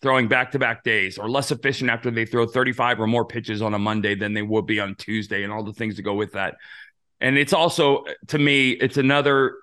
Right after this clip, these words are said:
huge flaw in the sabermetric system in that not accounting for in-, the individual. Everybody's different. I play with a guy named Jim Corsi, and Jim Corsi had the strangest throwing program I've ever been around, uh, and ever seen. And the guy could throw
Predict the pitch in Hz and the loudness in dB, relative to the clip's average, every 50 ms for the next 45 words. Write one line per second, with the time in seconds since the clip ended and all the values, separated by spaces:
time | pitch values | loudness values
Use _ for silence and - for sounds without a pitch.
0 | _ - - - - - - 202 185 156 143 123 - - - 123 123 123 120 113 | _ -10 -8 -6 -4 -2 0 2 2 4 2 2 0 -2 -2 2 4 4 6 6
1 | 107 107 101 92 - 117 117 113 110 - - 120 110 120 117 113 107 - - 110 | 4 4 2 0 -2 -2 0 0 0 0 0 0 0 2 0 0 0 -2 -4 -8
2 | 98 - 120 104 - - 113 104 - - 110 113 110 110 101 - - - - _ | -6 -4 -4 -6 -4 -2 -4 -4 -2 -2 -2 0 0 0 -2 -4 -8 -20 -20 _
3 | _ _ _ - 123 135 - - 143 143 135 139 147 147 - - - _ _ _ | _ _ _ 0 0 0 2 2 2 2 4 2 2 0 -2 -8 -20 _ _ _
4 | _ - 113 - - 139 139 139 120 139 123 127 123 - 120 - - 131 113 123 | _ -8 -6 -4 -2 0 0 0 0 -2 -2 -2 -2 -4 -4 -4 -4 -2 -2 -2
5 | 120 113 123 123 120 110 101 113 110 95 107 95 90 87 - _ _ _ _ - | 0 0 2 2 2 2 2 0 0 -2 -4 -10 -12 -12 -16 _ _ _ _ -4
6 | 127 131 131 127 117 _ - 110 123 113 113 - - 123 120 - 107 - - 107 | -2 -2 -2 -4 -6 _ -4 -2 0 0 0 0 0 -2 -2 -2 -4 -6 -4 -2
7 | 135 151 - 165 156 143 123 113 117 127 127 127 117 113 101 107 131 127 123 - | -2 0 0 2 2 2 2 2 2 2 4 2 2 0 0 0 -2 -4 -2 -4
8 | 120 117 120 - - 95 92 - - - - - - - 127 123 104 127 160 170 | -4 -4 -4 -4 -6 -8 -8 -8 -12 -20 -20 -14 -6 -2 -2 0 2 0 0 0
9 | 156 - 165 156 165 151 - - 131 127 123 110 - - _ _ - 117 135 131 | 0 2 2 2 2 2 0 0 0 0 0 -2 -6 -10 _ _ -4 0 0 0
10 | 127 117 127 123 - - - _ - - - - 160 147 165 156 156 143 - - | 2 2 0 0 0 -2 -8 _ -10 -8 -4 -2 0 0 0 0 -2 -6 -4 -2
11 | 160 147 147 135 - 151 143 143 139 131 131 127 120 117 120 131 131 147 139 120 | 0 0 0 -2 0 0 2 4 4 4 2 2 2 2 2 0 0 0 0 0
12 | 135 131 120 113 113 107 104 104 107 104 - _ _ _ _ _ _ _ - 101 | 0 0 0 0 0 0 -2 -2 -4 -6 -10 _ _ _ _ _ _ _ -4 0
13 | 110 113 110 113 - - 117 120 127 127 135 143 143 - 170 156 131 117 117 117 | 2 2 2 2 2 2 2 2 2 2 2 0 -2 -2 -2 0 0 0 -2 -2
14 | 117 120 120 120 110 123 127 135 139 135 - - 139 117 - 131 127 123 123 127 | 0 0 0 2 2 2 2 2 2 0 0 -4 -6 -6 -4 -2 0 2 2 2
15 | 131 - | 0 -4